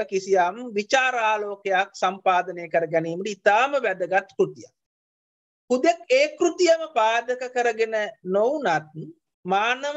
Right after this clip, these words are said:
ශාස්ත්‍ර විෂයන් අධ්‍යයනයේ වැදගත්කම කවිය ඇසුරින්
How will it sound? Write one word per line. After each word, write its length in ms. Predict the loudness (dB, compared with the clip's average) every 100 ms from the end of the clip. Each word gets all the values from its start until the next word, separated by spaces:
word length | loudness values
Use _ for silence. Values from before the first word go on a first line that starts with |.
| -4
ශාස්ත්‍ර 720 | 0 0 2 -2 -6 _ -4 0 0 -2 _
විෂයන් 560 | -4 -2 2 0 0 -2
අධ්‍යයනයේ 1000 | -2 -4 -8 0 0 0 -6 -6 -4 -4 -6 -12 _ -8 2
වැදගත්කම 1000 | 2 4 2 2 -2 -6 _ -2 0 -2 -8 -6
කවිය 440 | 0 0 2 2
ඇසුරින් 500 | 2 2 -2 -4 -6